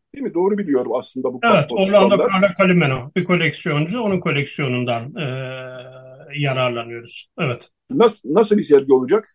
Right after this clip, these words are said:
Speaker 1: Salı günü? Nas-, neler göreceğiz? Ve
Speaker 2: Ee,
Speaker 1: devamında tabii.
Speaker 2: e, senin o giriş yaptığın, e, yere ben, e,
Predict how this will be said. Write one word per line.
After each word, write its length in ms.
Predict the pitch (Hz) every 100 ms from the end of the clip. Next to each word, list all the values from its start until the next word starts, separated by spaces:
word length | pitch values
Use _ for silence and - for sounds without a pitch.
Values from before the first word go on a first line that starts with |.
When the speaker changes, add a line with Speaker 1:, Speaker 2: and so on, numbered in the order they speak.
| _ _
Speaker 1:
Salı 280 | 127 120
günü? 220 | 123 139 - -
Nas-, 320 | 127 127 -
neler 200 | 123 139
göreceğiz? 560 | 127 110 107 143 - - _ _ -
Ve 200 | 143 185
Speaker 2:
Ee, 100 | 185
Speaker 1:
devamında 420 | 135 127 123 117 113
tabii. 220 | 127 - _ _ _ -
Speaker 2:
e, 360 | 208 202 202 185
senin 320 | - 240 254
o 160 | 247
giriş 420 | 196 254 226 - 240
yaptığın, 680 | 214 233 220 - 233 226
e, 120 | 214 214 214 214 208 202 202 196 190 196
yere 420 | 196 208 202 185
ben, 180 | 190 190
e, 460 | 196 190 190 190